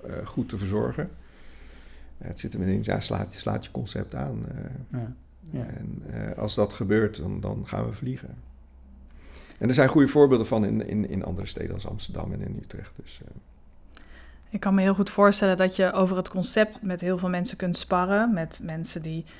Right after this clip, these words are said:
Speaker 3: hier bijvoorbeeld volgend jaar komen werken. Of, eh, scholen waar dit ook al deels draait, eh,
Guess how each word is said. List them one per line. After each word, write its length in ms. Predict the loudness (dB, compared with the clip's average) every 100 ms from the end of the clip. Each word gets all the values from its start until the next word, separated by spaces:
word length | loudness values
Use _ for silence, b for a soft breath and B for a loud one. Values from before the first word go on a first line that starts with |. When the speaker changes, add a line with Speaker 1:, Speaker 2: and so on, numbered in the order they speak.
| b
Speaker 3:
hier 200 | -2 0
bijvoorbeeld 320 | 0 -2 -2
volgend 300 | 0 2 2
jaar 200 | 4 2
komen 300 | 4 4 4
werken. 840 | 6 6 6 4 4 6 6 4 2
Of, 260 | -2 -2
eh, 160 | -2 -2
scholen 380 | -2 2 2 4
waar 160 | 2 0
dit 180 | 0
ook 200 | 2 2
al 140 | 4 4
deels 280 | 4 4 2
draait, 500 | 4 6 6 4 2
eh, 280 | 0 0